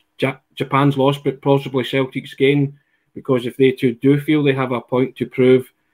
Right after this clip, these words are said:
then they could help Celtic become more successful. And, uh, it's, it's a win-win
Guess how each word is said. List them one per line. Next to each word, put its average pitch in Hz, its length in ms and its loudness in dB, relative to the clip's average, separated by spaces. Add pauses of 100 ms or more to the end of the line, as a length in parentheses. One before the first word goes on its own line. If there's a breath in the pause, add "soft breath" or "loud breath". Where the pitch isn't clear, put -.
(160)
then 120 200 2
they 120 100 0
could 120 180 -6
help 127 400 0
Celtic 117 400 -4
become 120 300 0
more 117 180 2
successful. 120 720 -2 (540)
And, 110 280 -2
uh, 113 340 0
it's, 110 220 -6 (120)
it's 123 180 -4
a 120 80 0
win-win 123 600 2